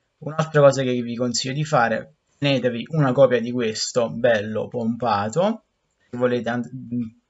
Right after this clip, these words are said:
potreste dare un pochino di ability, magari se vi può essere utile, perché comunque senza ability il P G, ragazzi, è questo, molto, eh,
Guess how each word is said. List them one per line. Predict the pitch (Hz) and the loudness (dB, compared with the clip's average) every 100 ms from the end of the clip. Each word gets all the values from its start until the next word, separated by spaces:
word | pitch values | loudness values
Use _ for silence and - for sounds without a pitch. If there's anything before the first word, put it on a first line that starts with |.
| - | -18
potreste | 110 123 123 - 120 | -10 -8 -6 -4 0
dare | 120 117 | 0 0
un | 123 127 113 | -2 -6 -8
pochino | _ - 120 117 | _ -12 -8 -6
di | 117 | -4
ability, | 123 120 110 113 120 110 113 | -4 -4 -8 -6 -6 -6 -4
magari | 110 110 110 113 110 | -4 -4 -4 -4 -6
se | 110 110 | -8 -8
vi | 113 110 | -6 -6
può | 113 117 | -6 -6
essere | 113 - 117 117 | -6 -6 -4 -4
utile, | 110 113 110 107 | -6 -6 -8 -8
perché | 107 107 120 | -8 -12 -8
comunque | 117 127 117 | -4 -4 -6
senza | 120 117 120 | -8 -6 -2
ability | 127 110 104 104 | -4 -4 -10 -10
il | 107 | -12
P | - 110 | -10 -10
G, | 104 | -6
ragazzi, | 110 110 98 - - | -6 -4 -6 -10 -16
è | - | -18
questo, | - - - - _ _ _ _ _ _ _ _ - _ _ | -16 -16 -18 -20 _ _ _ _ _ _ _ _ -20 _ _
molto, | 107 101 95 - - 101 | -8 -6 -6 -10 -10 -8
eh, | 113 104 101 101 | -6 -6 -4 -4